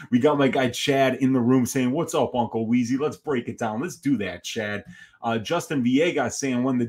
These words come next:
Dos Equis guy talks about the most interesting <laughs> man,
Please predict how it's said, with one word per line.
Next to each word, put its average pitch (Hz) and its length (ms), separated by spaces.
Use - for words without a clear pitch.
Dos 196 380
Equis 160 380
guy 156 240
talks 151 360
about 135 240
the 131 60
most 147 400
interesting 156 680
<laughs> - 40
man, 147 380